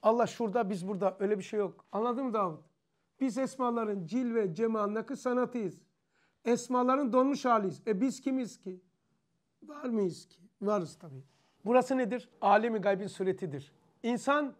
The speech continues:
alemi gaybin kanuniyetidir. Ahiret alemi gaybin kanuniyetidir. Cennet, cehennem alemi gaybin hakikatıdır.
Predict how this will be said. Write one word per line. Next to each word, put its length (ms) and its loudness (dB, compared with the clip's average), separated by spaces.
alemi 380 2
gaybin 360 0
kanuniyetidir. 840 -4
Ahiret 600 6
alemi 400 6
gaybin 460 4
kanuniyetidir. 840 0
Cennet, 340 4
cehennem 440 4
alemi 400 6
gaybin 360 0
hakikatıdır. 760 -6